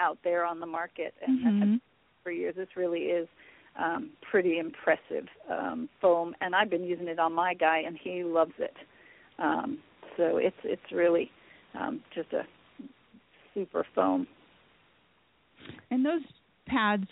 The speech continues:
Speaker 2: are, I mean, I've used the Toklat wool back pads for decades myself, and
Speaker 1: Right.
Speaker 2: they're great because they last so long, and they are easy to clean. I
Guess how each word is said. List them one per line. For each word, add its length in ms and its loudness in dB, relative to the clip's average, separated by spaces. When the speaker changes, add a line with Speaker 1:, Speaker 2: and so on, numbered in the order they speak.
Speaker 2:
are, 320 2
I 100 2
mean, 160 4
I've 240 2
used 300 2
the 80 2
Toklat 480 0
wool 180 2
back 260 0
pads 340 0
for 240 0
decades 500 2
myself, 540 2
and 320 2
Speaker 1:
Right. 100 -14
Speaker 2:
they're 80 4
great 400 2
because 320 2
they 140 2
last 420 2
so 200 2
long, 520 4
and 200 2
they 80 2
are 160 2
easy 280 0
to 100 2
clean. 320 0
I 120 2